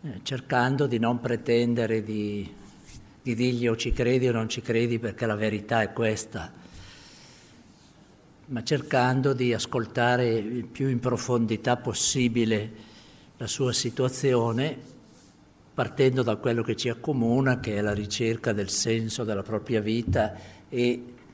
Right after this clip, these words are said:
di salvare la propria pellaccia, di dar senso alla propria vita,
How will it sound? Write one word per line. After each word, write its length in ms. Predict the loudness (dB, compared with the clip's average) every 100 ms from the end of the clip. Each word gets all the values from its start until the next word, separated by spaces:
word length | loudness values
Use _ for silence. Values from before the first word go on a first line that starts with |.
| -20 -20 -20 -20 -20 -20 -18
di 300 | -18 -12 -6
salvare 460 | -2 -2 2 4 4
la 100 | 0
propria 380 | -2 -2 -2 -2
pellaccia, 760 | -2 2 4 4 4 -4 -8
di 140 | -8
dar 200 | -6 -4
senso 520 | -2 -2 0 -2 -4 -4
alla 140 | -6
propria 400 | -6 -8 -6 -4
vita, 540 | 0 -2 -2 -10 -12